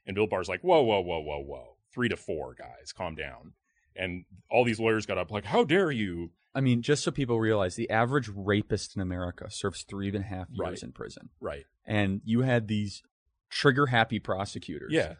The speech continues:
Speaker 2: that wanted to go back to their leftist cocktail parties and brag about how they locked up Roger Stone in perpetuity. "We finally got him. We've been chasing
Speaker 1: Yeah.
Speaker 2: him for decades."
Speaker 1: Right.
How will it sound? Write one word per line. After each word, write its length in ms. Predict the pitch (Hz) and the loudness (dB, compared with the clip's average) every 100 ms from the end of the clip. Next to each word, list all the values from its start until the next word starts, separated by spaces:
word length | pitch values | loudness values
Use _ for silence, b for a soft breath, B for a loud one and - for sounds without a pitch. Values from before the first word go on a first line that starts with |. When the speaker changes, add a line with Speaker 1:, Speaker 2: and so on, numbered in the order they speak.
| _ | _
Speaker 2:
that 180 | - 101 | 0 2
wanted 240 | 104 107 104 | 4 2 2
to 60 | |
go 100 | 104 | 2
back 300 | 98 101 107 | 4 4 4
to 120 | - 107 | 0 2
their 260 | 101 95 | 4 2
leftist 480 | 90 101 - 113 - | 2 0 0 -4 -6
cocktail 460 | - 107 - 95 92 | -6 -6 -4 -6 -4
parties 400 | 95 92 92 101 | -4 -4 -6 -6
and 140 | 92 | -8
brag 340 | 95 101 104 | -4 -4 -2
about 180 | 104 95 | -2 -4
how 100 | 98 | -2
they 100 | 95 | -2
locked 340 | 95 95 104 107 | -2 -4 -4 -4
up 140 | 90 | -2
Roger 300 | 98 98 98 | -2 -4 -6
Stone 320 | - 101 98 | -6 -4 -4
in 100 | 92 | -4
perpetuity. 500 | 107 98 101 107 101 | -4 -6 -6 -4 -2
"We 140 | 101 104 | -2 -4
finally 400 | 110 117 117 107 | -2 0 0 4
got 260 | 107 110 | 6 6
him. 60 | 98 | 4
We've 120 | 101 | -4
been 100 | 95 | -4
chasing 320 | 92 107 104 | -4 -2 -2
Speaker 1:
Yeah. 40 | 107 | -2
Speaker 2:
him 40 | |
for 120 | - | -2
decades." 540 | 101 104 80 73 80 - | 0 -2 -4 -12 -14 -10
Speaker 1:
Right. 280 | 98 76 | -8 -8